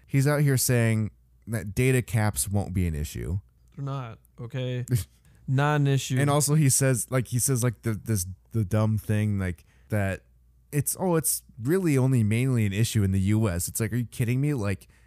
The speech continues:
Speaker 1: people all around the world have data caps on their, like, wired internet. Like, it's, it's probably less of a thing in the U S. It's just people that have Comcast that have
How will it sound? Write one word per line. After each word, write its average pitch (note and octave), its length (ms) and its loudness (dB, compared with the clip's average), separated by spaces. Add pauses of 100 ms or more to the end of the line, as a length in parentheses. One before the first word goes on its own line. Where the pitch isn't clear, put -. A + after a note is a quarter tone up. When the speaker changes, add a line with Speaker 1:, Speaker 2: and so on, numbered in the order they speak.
(200)
Speaker 1:
people E3+ 240 0
all C#3+ 220 2
around C3 280 2
the A2 60 2
world A2+ 320 2
have G2 380 0
data G2 240 -2
caps F2 400 -4
on F#2 140 -2
their, F2 320 0
like, F2+ 180 -4 (460)
wired F#2+ 360 0
internet. D#2 380 -4 (440)
Like, F#2+ 220 -8
it's, - 440 -4
it's - 340 -2
probably C#3+ 400 -2
less G#2+ 340 0
of G#2 120 2
a F2+ 80 -2
thing D#2+ 540 -8 (280)
in G2 80 -2
the F#2+ 120 0
U F#2+ 260 -2
S. D2+ 240 -6
It's F2+ 160 -6
just F#2+ 180 -6 (140)
people G#2 340 -2
that F2 140 -2
have F#2 240 -4
Comcast F2 1120 -6 (440)
that E2+ 60 -8
have E2+ 140 -6